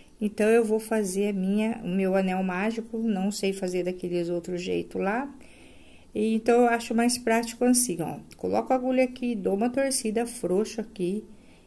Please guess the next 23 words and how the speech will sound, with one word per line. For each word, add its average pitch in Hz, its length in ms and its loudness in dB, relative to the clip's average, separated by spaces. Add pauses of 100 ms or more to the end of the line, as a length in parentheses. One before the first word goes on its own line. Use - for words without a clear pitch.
(140)
e 196 140 0
vamos 190 480 0
fazer 190 500 0
minha 185 160 0
primeira 214 480 0
correntinha. 262 720 -2
Vou 170 160 -6
fazer 180 360 -2
cinco 294 680 2
correntinhas, 233 960 2
então, 190 380 0
aqui 190 400 -6 (300)
pra 202 160 4
gente 196 260 0
tá 202 160 0
fechando, - 720 -2
tá? 226 220 2
Então, 247 200 -2
fiz 190 200 -2
minha 185 160 -2
primeira, 214 640 2 (720)
dois, 196 920 2 (300)
três, 185 800 0